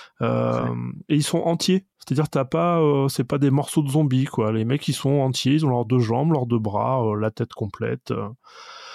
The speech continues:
Speaker 1: euh, t'as pas, euh, tu vois, quand, quand,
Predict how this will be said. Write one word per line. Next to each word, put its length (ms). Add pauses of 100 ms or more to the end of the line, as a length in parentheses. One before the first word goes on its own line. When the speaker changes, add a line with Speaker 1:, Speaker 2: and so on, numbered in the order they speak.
(460)
Speaker 1:
euh, 760
t'as 100
pas, 420
euh, 460
tu 80
vois, 140
quand, 200 (200)
quand, 300